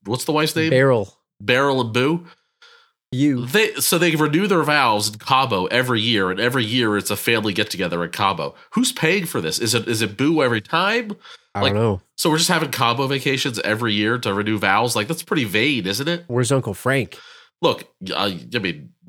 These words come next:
Speaker 1: you, you may or may not be one of my best friends. I mean, that hasn't been established. But, like, if you're renewing your vows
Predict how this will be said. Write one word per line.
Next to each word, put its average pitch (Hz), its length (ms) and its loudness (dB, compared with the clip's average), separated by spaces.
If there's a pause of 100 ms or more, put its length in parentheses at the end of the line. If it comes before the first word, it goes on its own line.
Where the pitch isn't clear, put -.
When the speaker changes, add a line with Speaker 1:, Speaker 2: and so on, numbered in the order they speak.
Speaker 1:
you, 87 260 -8
you 90 480 -10
may 127 200 2
or 101 60 2
may 95 120 0
not 117 200 0
be 98 100 -4
one 98 120 0
of 98 80 -4
my 87 60 -2
best 85 240 -4
friends. 90 300 -2
I 90 40 -2
mean, 87 140 -6
that 90 120 -6
hasn't 101 200 -4
been 82 80 -8
established. 98 640 -4 (420)
But, 113 200 2
like, 104 180 0 (300)
if 104 120 -2
you're 151 200 2
renewing 131 320 2
your 107 100 0
vows 101 640 2